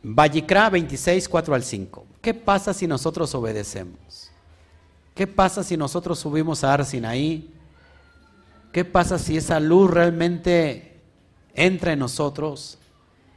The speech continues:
y nosotros nos sometemos y deci-, y decidimos obedecer? "Entonces yo proveeré la lluvia que necesitan en su temporada, la tierra dará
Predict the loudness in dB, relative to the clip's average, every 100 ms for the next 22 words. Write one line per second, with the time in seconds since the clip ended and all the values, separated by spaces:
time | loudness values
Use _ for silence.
0 | _ -4 -4 -2 -4 0 0 0 -6 -14
1 | -20 _ _ _ _ _ _ -6 -6 -4
2 | -4 -2 2 2 2 -2 -2 -4 -4 -4
3 | -4 -2 -2 -2 -2 -2 -2 -4 -2 -2
4 | -2 -4 -6 -6 -14 _ _ _ _ _
5 | _ _ _ _ -4 -2 0 2 2 2
6 | 0 4 2 2 2 4 6 6 4 2
7 | -4 -16 -20 _ _ -4 2 2 2 0
8 | 2 2 2 0 -2 -2 -4 -4 -6 -2
9 | 0 0 -4 -6 -6 -4 -4 -2 0 2
10 | 0 -6 -10 -20 _ _ _ _ _ _
11 | _ _ _ -2 2 2 2 2 4 4
12 | 6 6 4 4 -2 -12